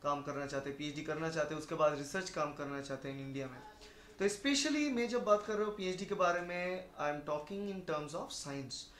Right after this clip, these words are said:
साइंटिफिक जो, अ, यूनिट्स है, और मैं कह सकता हूँ कि जो साइंस स्ट्रीम है, उस साइंस स्ट्रीम में जो, अ, पीएचडी के ऑप्शंस है वो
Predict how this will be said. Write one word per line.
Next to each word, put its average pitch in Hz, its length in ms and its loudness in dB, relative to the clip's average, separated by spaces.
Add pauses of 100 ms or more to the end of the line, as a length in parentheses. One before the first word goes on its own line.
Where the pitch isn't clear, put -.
(180)
साइंटिफिक 220 640 -2
जो, 165 580 -4 (380)
अ, 139 220 2 (1600)
यूनिट्स 156 400 -6
है, 127 120 -8
और 131 280 -8 (160)
मैं 139 240 -8
कह 143 100 -4
सकता 139 280 -6
हूँ 139 80 -4
कि 143 140 -8
जो 143 100 -8
साइंस 160 360 -4
स्ट्रीम 240 280 -2
है, 156 140 -2
उस 147 160 -6
साइंस 247 260 -2
स्ट्रीम 240 180 -2
में 226 140 0
जो, 196 340 4 (340)
अ, 151 100 4
पीएचडी 170 360 -4
के 160 100 -6
ऑप्शंस 165 440 2
है 208 60 0
वो 202 500 2